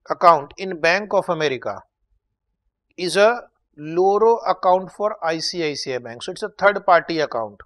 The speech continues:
third party account. So when State Bank of India and Bank of America are talking to each other and they are referring to I C I C I Bank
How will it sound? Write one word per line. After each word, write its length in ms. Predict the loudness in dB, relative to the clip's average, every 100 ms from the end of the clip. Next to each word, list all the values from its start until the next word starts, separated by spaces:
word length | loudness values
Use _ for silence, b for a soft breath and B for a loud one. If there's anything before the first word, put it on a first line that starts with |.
| _ _ _ _ _ -6
third 260 | 0 2
party 380 | 4 4 2 -8 -6
account. 440 | 0 0 -2 -10 _ _ _ _ _ _ _ _ _ _ _ _ -20
So 180 | -10 -6
when 140 | -6
State 380 | -6 -4 -4 0
Bank 240 | 0 0
of 160 | -2 -2
India 400 | -4 0 0 0 _ _ _ _ _ _ _ _ _ -12
and 180 | -6
Bank 280 | 0 0 0
of 140 | -4 -2
America 360 | -4 -6 0
are 200 | 2 2 0
talking 380 | -2 -4 -12 -10
to 120 | -8
each 160 | -4 -2
other 340 | -2 -4 -8 _ _ _ _ _ _ _ -14
and 180 | -4 0
they 60 |
are 100 | 2
referring 480 | 2 -2 -4 -6 -4
to 120 | -2
I 120 | 0 0
C 240 | -4 -4
I 120 | -4
C 260 | -4 -4 -4
I 60 |
Bank 340 | 0 0 0